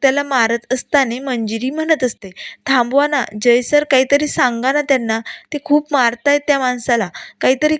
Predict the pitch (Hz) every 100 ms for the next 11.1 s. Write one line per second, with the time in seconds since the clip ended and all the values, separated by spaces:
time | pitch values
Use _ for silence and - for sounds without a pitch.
0 | - 247 269 285 277 247 - 226 - 240
1 | 285 269 233 254 269 - 311 339 320 320
2 | 262 233 220 214 - - - - - 196
3 | 208 202 208 202 233 220 240 277 269 214
4 | 214 208 294 - 370 349 302 269 - 175
5 | - - - 185 214 240 269 226 208 196
6 | 226 214 214 214 254 226 220 208 247 254
7 | 233 226 233 247 233 240 - 233 - 233
8 | 214 214 214 - - - 208 240 233 226
9 | 208 262 262 240 202 247 240 262 254 262
10 | 269 262 311 - - - _ 214 208 196
11 | 180